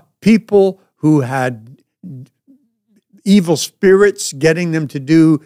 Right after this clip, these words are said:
evil things. They were bound to it. We saw them freed. W-, you know, we, we did the supernatural, Jesus.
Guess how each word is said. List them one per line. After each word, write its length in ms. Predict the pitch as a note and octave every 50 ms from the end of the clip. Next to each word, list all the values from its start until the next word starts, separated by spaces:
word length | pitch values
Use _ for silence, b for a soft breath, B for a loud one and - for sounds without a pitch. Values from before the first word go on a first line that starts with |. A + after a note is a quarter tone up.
| b -
evil 320 | D#3+ F3 E3 D3 D3+ D3
things. 560 | C#3+ - F3 F3 F#3 G3 G3+ G3+ G3+ - - _ _ _ _ _
They 160 | - C3+ C#3 C#3
were 140 | B2 B2+
bound 540 | A#2 A2 G#2 C3 C3+ D#3 G3 G#3 G#3 G3+ -
to 140 | G3+ G3+ G#3+
it. 120 | A3 G#3+ - _ _ _ _ _
We 120 | - F#3+ F#3
saw 300 | - - E3+ D#3+ E3+ D#3+
them 260 | D3+ E3 E3 D3+ C#3+
freed. 540 | - - - F#3 G3 G3+ G#3+ B3 B3 - _ _ _ _ _ _ _ _ _ _ _ _ _ _ _ _ _
W-, 200 | F3 F#3 G#3 F#3
you 80 | F3 G#3+
know, 80 | G#3
we, 220 | F#3 F#3+ A#3 A3 F#3+
we 200 | E3 G#3 A#3 A#3
did 220 | F#3+ A#3 G#3 F3+
the 100 | F3+ G3+ -
supernatural, 840 | - - G#3+ E3+ - F#3+ F3+ F3 F#3+ A3+ B3 B3 - G#3 F3 C#3+
Jesus. 680 | A#2 A2 A#2+ A#2+ A#2 A2 A2+ G#2 G2 - - - -